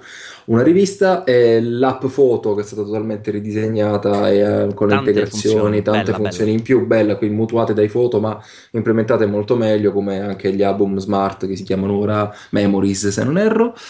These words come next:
Speaker 2: Riconoscimento
Speaker 1: Ehm,
Speaker 2: facciale, insomma,
Speaker 1: e
Speaker 2: c'è davvero
Speaker 1: riconoscimento
Speaker 2: tanta
Speaker 1: faccia-,
Speaker 2: roba.
Speaker 1: esatto. Poi c'è le nuove mappe anche, sono state ridisegn-, è stata ridisegnata l'interfaccia della mappa.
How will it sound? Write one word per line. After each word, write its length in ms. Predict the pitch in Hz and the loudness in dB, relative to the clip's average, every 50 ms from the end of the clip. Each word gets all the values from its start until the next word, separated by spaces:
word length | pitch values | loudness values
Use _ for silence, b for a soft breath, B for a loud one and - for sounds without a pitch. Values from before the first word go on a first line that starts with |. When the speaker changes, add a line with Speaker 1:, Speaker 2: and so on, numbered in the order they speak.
| B | B
Speaker 2:
Riconoscimento 680 | 110 113 104 113 110 107 - - 139 135 127 123 120 120 117 | -12 -12 -10 -10 -10 -8 -4 0 2 2 2 2 2 2 2
Speaker 1:
Ehm, 80 | 113 | 0
Speaker 2:
facciale, 460 | 110 110 104 101 107 117 117 107 104 | 0 0 0 -2 -2 -2 -2 -2 -4
insomma, 240 | 104 98 - 120 104 | -6 -8 -8 -6 -4
Speaker 1:
e 60 | 127 | -2
Speaker 2:
c'è 80 | 120 110 | -2 -2
davvero 200 | - 113 123 120 | -2 -2 -2 -2
Speaker 1:
riconoscimento 320 | 110 104 110 107 101 101 110 | -2 -2 -4 -4 -4 -2 -4
Speaker 2:
tanta 120 | 107 - | -4 -4
Speaker 1:
faccia-, 100 | - - - | -6 -8 -8
Speaker 2:
roba. 80 | - 95 | -4 -2
Speaker 1:
esatto. 580 | 107 113 - 120 110 - - - - 190 196 196 | -2 0 0 0 0 -2 -2 -2 0 0 0 0
Poi 340 | - - 135 131 123 117 | 0 2 2 4 4 2
c'è 540 | 113 - - 120 110 110 107 107 107 110 110 | 0 -2 -2 -2 -2 0 0 0 0 0 0
le 140 | 110 113 117 | 2 2 2
nuove 220 | 117 127 123 113 | 2 2 2 2
mappe 480 | 110 117 110 - - - 185 190 185 - | 2 2 0 -2 -4 -4 -4 -4 -4 -6
anche, 520 | - - 110 117 127 131 - - 180 170 135 | -6 -4 -4 -4 -4 -6 -6 -6 -6 -6 -6
sono 180 | 131 - 113 | -6 -8 -8
state 220 | 104 - 127 117 113 | -6 -4 -4 -4 -4
ridisegn-, 640 | 120 117 135 135 127 107 120 131 123 120 117 113 101 | -2 -2 -2 -2 -2 -2 0 0 2 2 2 2 2
è 60 | 127 | 2
stata 180 | - 139 131 | 2 2 0
ridisegnata 460 | 123 117 113 110 123 113 117 117 110 107 | 0 0 0 -2 -2 0 0 0 0 -2
l'interfaccia 480 | 107 104 110 104 - - 107 - 117 | -2 -2 -4 -6 -4 -6 -6 -4 -2
della 140 | 110 107 110 | -4 -2 -2
mappa. 500 | 120 135 156 156 - - 190 185 - - | -2 -2 -2 -4 -4 -4 -4 -4 -4 -10